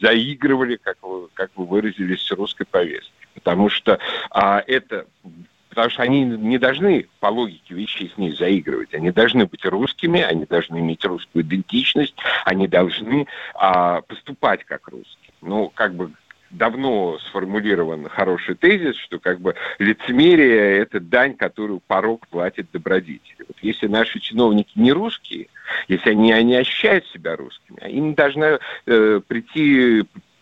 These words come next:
п-, и, им должно прийтись хотя бы, а, изображать из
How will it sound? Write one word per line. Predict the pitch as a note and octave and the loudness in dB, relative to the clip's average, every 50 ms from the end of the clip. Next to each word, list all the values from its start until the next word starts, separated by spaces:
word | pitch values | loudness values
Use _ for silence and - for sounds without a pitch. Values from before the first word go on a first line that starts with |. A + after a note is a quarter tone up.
| _ _ _ | _ _ _
п-, | - D#3 D3 - _ _ _ _ _ _ _ _ _ _ _ _ _ _ - - - - - - | -4 -4 -4 -4 _ _ _ _ _ _ _ _ _ _ _ _ _ _ -16 -14 -14 -8 -4 -4
и, | D4 - - - - - _ _ _ _ _ _ | -4 -4 -6 -14 -20 -20 _ _ _ _ _ _
им | - C3+ C#3+ C3+ | 0 2 2 4
должно | D3+ C#3+ C#3 C3 D3 D#3 | 4 2 2 2 -2 -4
прийтись | D3 - D#3 D3 C#3+ - - - F3 F3+ E3+ - - | -4 -4 -6 -8 -8 -10 -14 -14 -14 -14 -14 -10 -8
хотя | - A#2+ - - D3 C#3 C#3 | -8 -6 -2 0 0 0 0
бы, | B2+ C#3 C#3 C3+ B2 G#2 - _ _ | 0 0 0 2 2 0 -4 _ _
а, | A2+ A2 G#2+ G#2+ G#2+ G#2 G2+ G2+ G2+ - - _ _ _ _ _ _ _ _ _ - | -6 -4 -2 -2 0 0 0 0 -2 -4 -8 _ _ _ _ _ _ _ _ _ -16
изображать | A#2+ A#2 A2+ B2+ B2 G2+ C3+ C3 C3+ C3 - C3+ A2+ F2 D#2+ - - | -14 -8 -4 -4 -4 -2 0 -2 0 0 0 0 0 0 -2 -4 -10
из | - | -20